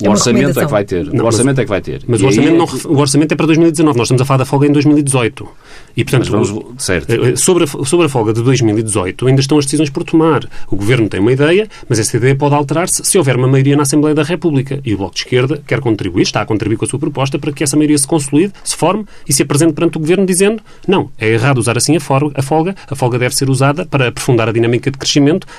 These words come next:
Speaker 3: porque é ela que, em última análise, pode garantir uma consolidação das contas que seja estável."
Speaker 2: Mas em relação a dois mil e dezanove, eh, repito a questão, que lições é que o Bloco retira? Eh, mais desconfiança na,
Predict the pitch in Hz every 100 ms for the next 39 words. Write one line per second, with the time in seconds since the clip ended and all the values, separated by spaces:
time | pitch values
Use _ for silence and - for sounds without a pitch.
0 | - 139 147 139 165 180 208 - - 110
1 | 110 135 135 120 143 - - 143 123 131
2 | 131 131 131 135 135 131 123 135 131 135
3 | 139 139 139 - 139 139 160 139 135 -
4 | - 208 185 202 196 202 208 208 202 196
5 | 185 185 202 214 196 208 202 170 165 214
6 | 151 175 190 180 - 214 226 - 240 220
7 | 190 208 190 185 190 190 180 160 170 185
8 | 165 147 139 - - 175 160 156 151 160
9 | 160 196 214 - 233 170 196 233 226 240
10 | 208 190 185 180 175 165 165 160